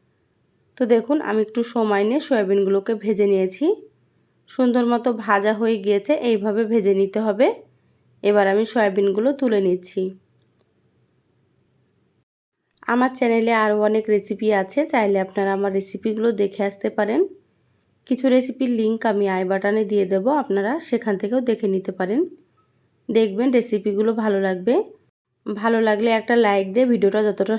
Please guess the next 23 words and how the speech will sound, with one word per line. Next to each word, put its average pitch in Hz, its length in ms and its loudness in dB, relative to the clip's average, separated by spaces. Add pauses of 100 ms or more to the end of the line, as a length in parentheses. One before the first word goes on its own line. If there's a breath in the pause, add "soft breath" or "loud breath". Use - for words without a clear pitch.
সম্ভব 220 340 2
শেয়ার 240 360 2
করে 196 180 2
দিবেন। 185 300 -2 (680)
ওই 233 200 6
কড়াই 247 300 4
আবারও 208 380 2
দিয়ে 208 140 2
দিলাম 196 300 0
দুই 208 160 0
টেবিল 196 320 0
চামচ 202 400 -2
সর্ষের 196 460 -2
তেল, 269 180 0 (800)
দিয়ে 226 220 2
দিলাম 208 260 2
এখানে 208 240 0
একটা 196 200 -4 (100)
তেজপাতা, 190 500 -2 (140)
দুটো 202 220 -2 (220)
এলাচ, 226 220 0 (100)
দুটো 208 200 0
লবঙ্গ 190 440 0